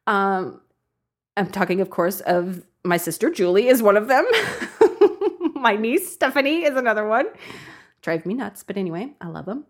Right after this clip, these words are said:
Um, they, they go and they say, "Oh, oh, come on, come on. I'm hungry. Let's go in here. Let's go into this little bakery here. You don't have to eat anything.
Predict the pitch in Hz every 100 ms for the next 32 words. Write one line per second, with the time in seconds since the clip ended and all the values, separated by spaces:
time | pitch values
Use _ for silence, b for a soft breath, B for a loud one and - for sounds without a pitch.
0 | B B B B B - 190 175 165 185
1 | 233 - 220 208 208 208 - 196 190 175
2 | 185 170 - 226 247 226 220 - 226 240
3 | - 277 214 190 196 196 208 175 - 247
4 | 233 254 233 170 135 - _ - 233 -
5 | 226 214 196 170 143 - 196 - 233 233
6 | 214 185 175 170 170 170 160 156 151 151
7 | 185 269 196 196 - 143 196 180 - 135